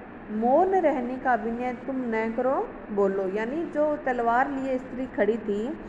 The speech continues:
उससे वो कहती है कि तुम चुप क्यों, बोलो। तो वह तलवार वाली स्त्री दांत निकालकर विनय प्रकट करती हुई कुछ और आगे बढ़ने का संकेत करती है।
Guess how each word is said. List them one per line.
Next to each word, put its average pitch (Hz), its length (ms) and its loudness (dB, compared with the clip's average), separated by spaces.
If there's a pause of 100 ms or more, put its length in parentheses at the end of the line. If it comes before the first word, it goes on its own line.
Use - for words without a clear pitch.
(360)
उससे 339 260 2
वो 330 180 4
कहती 294 340 0
है 370 120 2
कि 392 140 2
तुम 349 260 0
चुप 381 160 -2 (140)
क्यों, 302 300 4 (340)
बोलो। 254 380 8 (760)
तो 302 160 6
वह 240 500 2 (1160)
तलवार 233 440 2
वाली 277 340 0
स्त्री 247 400 -4 (680)
दांत 262 320 4
निकालकर 262 840 2 (400)
विनय 285 380 2
प्रकट 277 460 -2
करती 226 300 -2
हुई 254 480 -6 (320)
कुछ 302 200 -2
और 294 380 4
आगे 247 360 2
बढ़ने 233 420 -2
का 220 160 2
संकेत 214 600 0
करती 214 340 -2
है। 226 340 -2